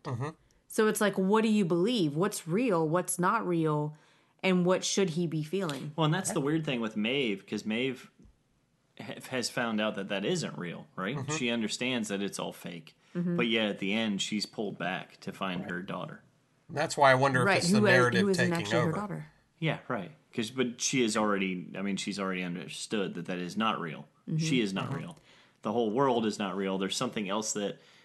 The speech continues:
Speaker 3: on the other side of that train
Speaker 2: Yeah.
Speaker 3: that she could find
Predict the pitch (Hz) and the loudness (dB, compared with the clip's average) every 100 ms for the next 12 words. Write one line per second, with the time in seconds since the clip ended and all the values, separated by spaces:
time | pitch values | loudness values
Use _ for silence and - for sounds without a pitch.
0 | _ 110 104 98 107 95 110 98 95 87 | _ -4 -2 0 -2 -2 -2 -2 -4 -6
1 | - - 131 120 98 87 - _ _ _ | -8 -6 -4 -2 -4 -4 -10 _ _ _
2 | _ _ _ - 175 170 147 117 107 - | _ _ _ -4 -2 -2 -2 -2 -2 -2
3 | 120 107 101 - 110 110 107 95 92 | -6 -4 -6 -4 -4 -2 -2 -4 -8